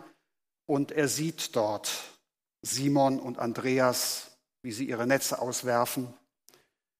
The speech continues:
Und die beiden, die hatten schon von Jesus gehört, hatten ihn auch schon predigen gehört. Das wissen wir aus anderen Texten der Bibel.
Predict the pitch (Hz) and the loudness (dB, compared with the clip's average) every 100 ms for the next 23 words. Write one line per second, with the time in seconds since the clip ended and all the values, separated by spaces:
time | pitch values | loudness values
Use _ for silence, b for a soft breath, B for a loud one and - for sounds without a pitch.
0 | _ _ _ 151 151 - 170 156 151 156 | _ _ _ -2 -2 -2 -2 8 10 10
1 | 175 180 175 - 160 151 175 - 151 156 | 8 4 0 -4 0 2 2 0 -2 0
2 | 147 143 131 131 120 - 101 98 87 - | -2 -2 -4 -6 -8 -8 -8 -8 -10 -14
3 | - _ _ _ _ _ _ _ - 139 | -20 _ _ _ _ _ _ _ -4 -2
4 | 151 147 131 120 120 117 143 156 117 110 | 0 -2 -2 -4 -4 0 2 2 2 -4
5 | 98 104 - 107 139 - 123 120 - 135 | -4 -4 -6 -8 -8 -6 -2 -2 -2 0
6 | 135 - 131 - - 120 117 143 131 101 | 0 0 -4 -4 -4 0 -2 0 -4 -4